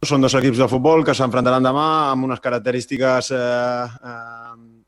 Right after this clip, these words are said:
eh, diferents, en unes situacions diferents. Eh, hem preparat, eh,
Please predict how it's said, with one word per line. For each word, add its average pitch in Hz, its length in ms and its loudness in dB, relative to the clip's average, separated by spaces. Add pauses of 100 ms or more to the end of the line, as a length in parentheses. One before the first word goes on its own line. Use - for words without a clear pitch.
(600)
eh, 120 240 -6
diferents, 151 640 0
en 127 180 -6
unes 127 160 -6
situacions 123 440 -10
diferents. 151 680 -2
Eh, 110 480 -12 (360)
hem 110 120 -14
preparat, 113 460 -8
eh, 113 260 -10